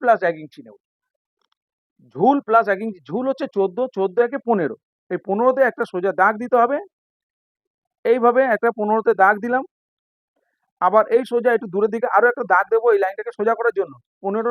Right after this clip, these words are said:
নিয়েছি, এখান থেকে পনেরো, এখান থেকে পনেরো, এই লাইনটাকে আমি সোজা করে দিচ্ছি। এবারে পুট, পুট হচ্ছে চোদ্দ, দুই ইঞ্চি কমিয়ে আমি ফর্মা কাটিং করব। পুট চোদ্দ আর দুই ইঞ্চি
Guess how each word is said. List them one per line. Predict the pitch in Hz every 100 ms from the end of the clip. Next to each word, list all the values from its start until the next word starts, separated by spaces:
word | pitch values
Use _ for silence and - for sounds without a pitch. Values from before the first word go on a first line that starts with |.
| 226
নিয়েছি, | 240 - 247
এখান | 208
থেকে | 220 220
পনেরো, | 233 233
এখান | 214
থেকে | 208 214
পনেরো, | 214 143 113 -
এই | 180
লাইনটাকে | 185 208 226 233
আমি | 240
সোজা | 254 220
করে | 170
দিচ্ছি। | 135 _ _ _ _ _ _ _ _ _ _ _ _ _ _ _ _ _ _ _ _ _ _ _ _ _ _ _ - _ _ _ _ _ _ _ _ _ _ -
এবারে | 240 254 254
পুট, | 254 269 - _
পুট | 214 240
হচ্ছে | 254 262 -
চোদ্দ, | 240 214 180 113 _ _ 139
দুই | 220
ইঞ্চি | 247 254 214
কমিয়ে | 220 277 381 - _ _ _ 190
আমি | 190 202
ফর্মা | 254 269
কাটিং | 254 214 165
করব। | - _ _ _ _ _ 202
পুট | 254 202
চোদ্দ | 214 202 254 330 - _ _ _ _ _ -
আর | 147
দুই | 196
ইঞ্চি | 240